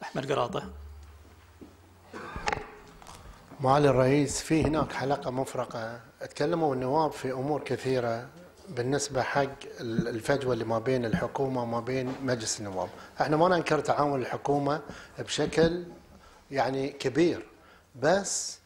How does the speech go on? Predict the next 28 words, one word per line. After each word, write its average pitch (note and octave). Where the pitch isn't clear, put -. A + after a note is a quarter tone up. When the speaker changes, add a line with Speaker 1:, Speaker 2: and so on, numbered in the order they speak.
Speaker 2:
اللي C3
يطلبون C#3
النواب C#3
أشياء D#3
تفصيلية C#3
لحد C3
الآن C#3
ما C3
وصلتنا C3+
من A2
الحكومة. F#2
البرنامج E3+
بهذا D#3+
الشكل C#3
بهذه D3
الطريقة D3
يعني C3
ما E3
راح D#3+
نقدر C#3+
نوافق B2
عليه. G#2
احنا D#3
نطلب D3+
خطة -
تشغيلية C3+
أو D3+
تفصيلية D3+